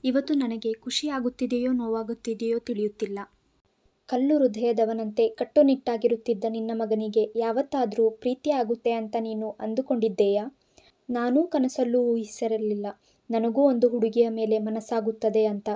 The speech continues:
ಕಲ್ಪನೆಯೇ ಇರಲಿಲ್ಲ ಅಮ್ಮ. ನಿನ್ನ ಹಾಗೆ ಕಾಳಜಿ ಮಾಡುವ, ನಿನ್ನಷ್ಟೇ ಪ್ರೀತಿಸುವ ಜೀವ ನನಗೆ ಸಿಕ್ಕಿದೆ.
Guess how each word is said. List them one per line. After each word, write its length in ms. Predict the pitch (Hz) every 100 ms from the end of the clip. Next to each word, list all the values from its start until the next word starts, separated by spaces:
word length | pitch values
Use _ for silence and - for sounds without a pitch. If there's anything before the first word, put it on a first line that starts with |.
| -
ಕಲ್ಪನೆಯೇ 560 | - 220 214 269 277 277
ಇರಲಿಲ್ಲ 380 | 233 214 214 208 208
ಅಮ್ಮ. 300 | 202 202 - _ - - _ _ _
ನಿನ್ನ 200 | 262 262 302
ಹಾಗೆ 300 | 285 254 254
ಕಾಳಜಿ 420 | 240 226 214 233
ಮಾಡುವ, 360 | 226 214 220 214 226
ನಿನ್ನಷ್ಟೇ 480 | 240 254 277 -
ಪ್ರೀತಿಸುವ 560 | 294 247 233 226 226 220
ಜೀವ 300 | 214 226 233
ನನಗೆ 300 | 247 233 214
ಸಿಕ್ಕಿದೆ. 440 | 214 214 - 208